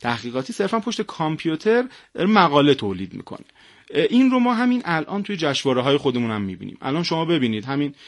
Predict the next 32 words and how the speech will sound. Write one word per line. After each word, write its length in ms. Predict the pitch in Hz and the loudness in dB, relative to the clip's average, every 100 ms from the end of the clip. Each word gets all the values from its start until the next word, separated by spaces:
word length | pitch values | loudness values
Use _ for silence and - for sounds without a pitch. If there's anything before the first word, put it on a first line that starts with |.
| - _ - | -20 _ -6
اه، 180 | 113 | -4
در 180 | 107 117 | -2 -2
واقع 260 | 113 120 127 | -2 -4 -4
آذر 380 | 113 110 110 110 | -4 -2 -4 -2
ماه 260 | 120 165 | -2 -2
که 100 | - | -2
ما 100 | 156 | -2
هفتهٔ 300 | 147 123 - | -2 -2 -2
پژوهش 460 | 131 117 98 104 98 | -2 -2 -2 -4 -4
رو 180 | 101 90 _ | -6 -10 _
داشتیم، 340 | 101 98 - - _ _ - - - - - | -12 -10 -12 -16 _ _ -20 -20 -20 -20 -2
اه، 180 | 131 139 | 0 2
چه 220 | - 269 | 0 -2
تقدیری 880 | - 196 156 143 135 185 185 139 117 | -2 0 0 -4 -6 -2 -2 -2 -2
ما 180 | 117 147 | -2 -2
داشتیم 460 | 170 170 - 110 | -2 -4 -4 -6
در 220 | 104 107 | -4 -6
بخش 380 | 110 147 - - 101 90 - - - | -2 -2 -2 -4 -6 -8 -14 -20 -14
پژوهشمون 880 | 120 120 104 113 127 131 110 98 92 | -6 -6 -4 -2 0 0 -2 -6 -8
از 200 | - 107 | -8 -8
اساتیدی 600 | - 113 120 - 175 131 | -8 -8 -8 -8 -8 -8
که 120 | 98 104 | -8 -8
بر 180 | 107 | -8
اساس 320 | 104 113 160 175 | -8 -8 -6 -2
مقاله 560 | 147 120 110 110 123 | 0 0 -2 -2 0
به 80 | 156 | 0
عنوان 400 | 156 131 120 113 | -2 -2 -2 -4
اساتید 500 | 110 107 104 117 107 | -4 -6 -6 -6 -6
برتر 380 | 104 101 110 104 | -4 -6 -6 -6
پژوهشی 480 | 107 95 98 92 104 | -6 -6 -6 -6 -8
انتخاب 320 | 95 101 101 | -10 -10 -10
شدن، 440 | - 95 95 98 | -10 -10 -10 -12